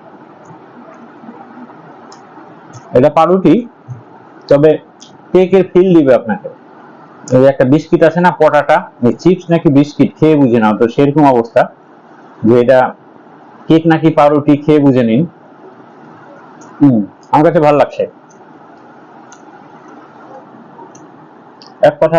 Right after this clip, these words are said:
অসাধারণ। ও, এটার দাম আশি টাকা ছিল, আশি টাকা হিসাবে ঠিকঠাক, ভালো পরিমাণে মাল মেডিসিন দেওয়া আছে উপরে। এবার আমি যে প্যাটিসটা খাবো,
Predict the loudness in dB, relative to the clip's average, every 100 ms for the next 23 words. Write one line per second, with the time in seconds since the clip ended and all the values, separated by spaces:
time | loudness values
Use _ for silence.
0 | 0 0 0 0 -2 0 0 0 0 0
1 | 0 -2 -6 -20 -20 -16 -4 -4 -2 0
2 | 0 0 0 -2 -4 -18 -20 -20 -20 -20
3 | -20 -20 -20 -20 -20 -20 -20 -20 -20 -20
4 | -20 -6 -4 0 0 0 0 0 0 0
5 | -2 0 -2 -4 -20 -20 -20 -20 -20 -20
6 | -20 -20 -20 -20 -20 -20 -20 -20 -20 -20
7 | -20 -18 -18 -8 -2 0 0 2 0 2
8 | 2 2 0 0 0 2 2 2 0 -2
9 | 0 0 0 -8 _ _ -20 -20 -20 -20
10 | -20 -4 0 0 0 -2 -4 -14 -20 -20
11 | -20 -20 -20 -4 -2 0 0 0 -2 0
12 | -2 0 -2